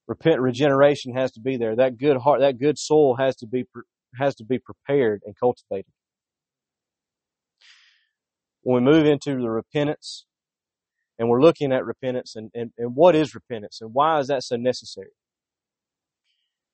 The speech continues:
Well, and, and what is it defined? How do we define it?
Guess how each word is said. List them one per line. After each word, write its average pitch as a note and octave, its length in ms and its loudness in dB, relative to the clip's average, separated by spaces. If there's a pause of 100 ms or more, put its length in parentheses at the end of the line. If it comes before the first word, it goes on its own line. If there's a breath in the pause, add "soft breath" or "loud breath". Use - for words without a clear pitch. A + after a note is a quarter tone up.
(140)
Well, B2+ 280 6 (1400)
and, A#2 160 -4
and A2+ 120 -2 (640)
what C#3+ 200 4
is D3 120 -2
it C3+ 100 -8
defined? C#3+ 520 -4 (380)
How D#3 200 2
do D#3+ 80 2
we C3+ 120 -2
define G2+ 340 -10
it? - 80 -20